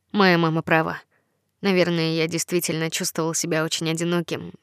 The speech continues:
если завязал отношения с мартинской дочкой. Понятия не имею, как такое могло случиться. Матильда больше не в состоянии была сдерживать слезы. Они покатились по ее щекам. Я ждал, когда же она скажет хоть что-то.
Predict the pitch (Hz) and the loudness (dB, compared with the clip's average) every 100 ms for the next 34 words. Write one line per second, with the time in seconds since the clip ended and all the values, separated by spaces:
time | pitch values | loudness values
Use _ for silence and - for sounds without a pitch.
0 | - - - 156 170 165 165 151 170 175 | -10 -8 -6 -4 -2 -2 0 -2 -4 -6
1 | 170 170 160 156 - 170 160 160 - 160 | -4 -2 -2 -4 -4 -4 -6 -6 -4 -4
2 | 175 160 - 147 - _ _ _ _ _ | -4 -6 -8 -10 -14 _ _ _ _ _
3 | _ _ 170 165 156 - 147 160 170 170 | _ _ -10 -8 -6 -4 -4 -2 -2 0
4 | 175 165 - 165 - - 170 165 165 170 | 0 -2 -4 -8 -8 -2 -2 0 -2 -4
5 | 170 - 151 - - - 160 _ _ _ | -6 -6 -4 -4 -6 -8 -10 _ _ _
6 | _ _ _ _ _ _ _ 214 208 - | _ _ _ _ _ _ _ 2 4 4
7 | 208 175 170 170 160 170 160 - 160 170 | 0 2 2 0 -2 -2 -2 -2 0 2
8 | 180 180 165 156 165 165 160 165 156 160 | 4 2 0 0 0 0 0 -2 -2 -2
9 | 165 160 175 175 196 165 151 _ _ _ | -2 -2 0 0 0 -2 -6 _ _ _
10 | _ _ _ - 196 180 165 160 160 151 | _ _ _ -4 -2 0 -2 -2 -2 0
11 | 170 165 - 147 156 156 156 - 165 - | -2 -4 -6 -2 -2 -2 -4 -6 -8 -10
12 | 160 160 _ _ _ _ _ - 185 190 | -12 -14 _ _ _ _ _ 4 6 6
13 | 208 214 180 175 190 190 170 170 165 - | 6 4 4 2 4 4 4 4 2 0
14 | 196 175 160 - 165 - - 160 - | -2 -2 -4 -4 -4 -6 -6 -8 -8